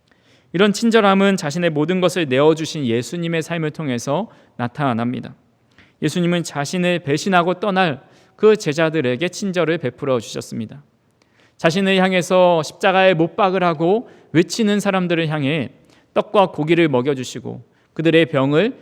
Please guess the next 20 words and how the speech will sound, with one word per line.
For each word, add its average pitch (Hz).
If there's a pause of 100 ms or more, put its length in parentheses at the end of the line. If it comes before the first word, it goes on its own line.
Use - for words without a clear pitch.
(160)
치료해 220
주시는 143 (300)
친절을 185
베풀어 123
주셨습니다. 117 (880)
자신을 165
채찍질하고 151 (200)
또 190
십자가에 185
못 151
박은 160
군병들을 170
향해서 143 (360)
저들의 180
죄를 151
용서하여 160
달라는 117
친절을 165
베풀어 127
주셨습니다. -